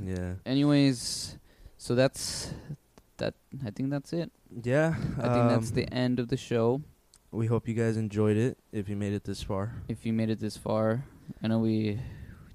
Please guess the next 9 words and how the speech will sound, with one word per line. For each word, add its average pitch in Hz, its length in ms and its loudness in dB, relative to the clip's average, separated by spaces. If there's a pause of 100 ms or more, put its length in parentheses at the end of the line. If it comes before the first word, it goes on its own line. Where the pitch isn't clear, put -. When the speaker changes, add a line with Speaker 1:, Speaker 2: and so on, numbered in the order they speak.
Speaker 2:
talked 110 220 -6
a 110 40 -10
little, 110 240 -6 (120)
little 127 280 -2
bit - 160 -6
too - 140 -10
much 113 200 -6
about 107 240 0
sports. - 640 -4